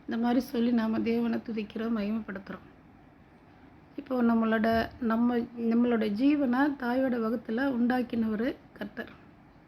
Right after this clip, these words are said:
எலும்பு, நரம்பு, தசை, தோல், குடல், சிறுகுடல்,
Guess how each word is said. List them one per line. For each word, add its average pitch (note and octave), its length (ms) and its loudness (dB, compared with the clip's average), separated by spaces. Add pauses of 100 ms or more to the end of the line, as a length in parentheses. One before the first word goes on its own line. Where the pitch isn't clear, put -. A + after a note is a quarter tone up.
(420)
எலும்பு, A#3+ 380 4
நரம்பு, A#3 520 2
தசை, A3+ 500 -4
தோல், A#3+ 480 0
குடல், A#3+ 480 0
சிறுகுடல், A#3 420 -2